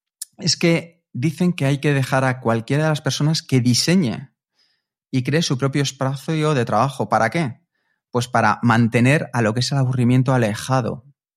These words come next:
de, de la oficina. Entonces, cada uno se siente mucho más identificado si tiene un lugar de trabajo que ha personalizado para sí mismo. Y eso aumenta tu creatividad,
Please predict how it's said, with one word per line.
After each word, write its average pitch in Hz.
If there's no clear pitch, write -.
de, 98
de 95
la 90
oficina. 92
Entonces, 127
cada 113
uno 143
se 156
siente 135
mucho 135
más 127
identificado 120
si 127
tiene 120
un 120
lugar 135
de 127
trabajo 127
que 117
ha 123
personalizado 120
para -
sí -
mismo. 101
Y 131
eso 156
aumenta 135
tu 123
creatividad, 104